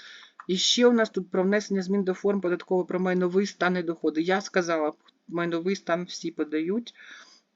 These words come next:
кому це потрібно.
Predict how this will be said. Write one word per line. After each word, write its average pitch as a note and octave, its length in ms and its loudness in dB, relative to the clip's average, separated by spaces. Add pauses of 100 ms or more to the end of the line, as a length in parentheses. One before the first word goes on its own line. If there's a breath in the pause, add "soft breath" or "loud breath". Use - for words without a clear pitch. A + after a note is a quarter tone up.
(640)
кому F3+ 300 4
це F#3 260 2
потрібно. F3 960 0